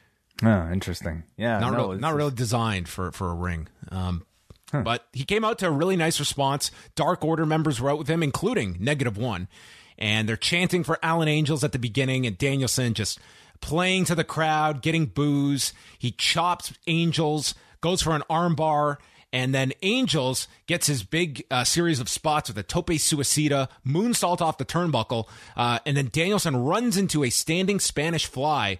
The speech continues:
Speaker 2: with Alan Angels getting a two count. Uh, Angels then misses a moonsault press, Bosaiku knee, but Danielson is not done yet. Stomps him down as the crowd is yelling no, and waves, "That's not enough either." And Hangman is getting very upset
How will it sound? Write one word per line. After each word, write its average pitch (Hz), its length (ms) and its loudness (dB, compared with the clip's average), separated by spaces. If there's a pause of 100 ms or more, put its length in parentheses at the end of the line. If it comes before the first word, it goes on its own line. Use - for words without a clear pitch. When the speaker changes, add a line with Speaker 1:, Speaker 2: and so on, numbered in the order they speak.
(220)
Speaker 2:
with 123 340 -4 (220)
Alan 165 240 2
Angels 160 320 2
getting 139 260 -2
a 113 40 -4
two 214 240 0
count. 107 340 -2 (500)
Uh, 104 200 0 (160)
Angels 170 320 0
then 139 200 2
misses 180 320 0
a 147 100 2
moonsault 175 520 0
press, 156 400 0 (180)
Bosaiku 185 540 0
knee, 156 360 2 (460)
but - 120 -10
Danielson 147 420 2
is 120 100 2
not 127 220 0
done 110 220 2
yet. 95 200 -4 (140)
Stomps - 540 0
him 165 120 2
down 147 480 2 (160)
as 117 160 -2
the 113 80 -2
crowd 147 360 0
is 120 100 -2
yelling 135 380 2
no, 143 440 0 (380)
and 123 160 0
waves, 143 300 0
"That's 190 320 0
not 202 200 2
enough 196 240 0
either." 170 560 0
And 120 140 -2
Hangman 147 460 2
is 113 80 0
getting 113 240 0
very 113 300 2
upset 95 460 -2